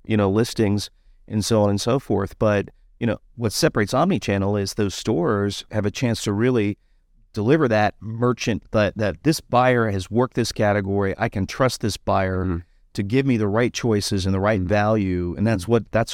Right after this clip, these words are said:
Speaker 1: what a merchant does.
Speaker 2: Yeah.
Speaker 1: You know, and,
Speaker 2: Yeah.
Speaker 1: and that, and that's really hard to do if you're just a
Speaker 2: Yeah.
Speaker 1: platform.
Speaker 2: Yeah, you're right. You know, that, it just brings back such great memories talking about being a merchant and growing up and re-, and at Walmart and learning to be a merchant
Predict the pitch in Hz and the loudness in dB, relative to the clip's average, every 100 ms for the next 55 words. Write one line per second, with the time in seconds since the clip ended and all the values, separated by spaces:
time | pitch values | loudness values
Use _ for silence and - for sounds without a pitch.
0 | - 101 113 - 101 101 101 - 92 - | -10 0 0 2 0 0 0 0 -2 0
1 | 104 127 - 92 78 50 - - 104 101 | 0 0 0 -2 -2 -6 -16 -2 2 2
2 | 113 104 92 - 113 113 - 117 110 110 | 2 2 0 0 2 0 0 0 0 0
3 | - 117 120 98 113 104 98 120 139 101 | -2 0 0 2 0 0 -2 2 2 2
4 | 101 92 87 85 90 - - - - 113 | -2 0 -2 -2 -4 -6 -10 -12 -8 2
5 | 110 78 120 110 92 - _ _ _ - | 2 2 0 2 2 -2 _ _ _ 0
6 | 143 135 147 180 _ 170 139 165 - 147 | 2 4 2 0 _ -6 -2 -4 0 0
7 | 123 127 113 139 117 123 104 117 110 104 | 2 0 0 -2 0 2 2 2 2 0
8 | - 110 113 104 95 101 98 95 95 - | 2 2 4 2 2 2 2 0 -2 0
9 | 98 87 101 98 101 101 98 104 104 101 | -2 -2 -2 -2 2 2 4 4 4 2
10 | - 104 98 98 98 98 95 - 95 85 | -2 -2 2 2 0 0 -2 0 -2 2
11 | 98 98 98 98 98 - 104 110 135 135 | 2 2 4 4 2 0 0 2 2 2
12 | 117 101 101 95 95 92 110 92 | 0 0 0 0 -2 -2 -4 -6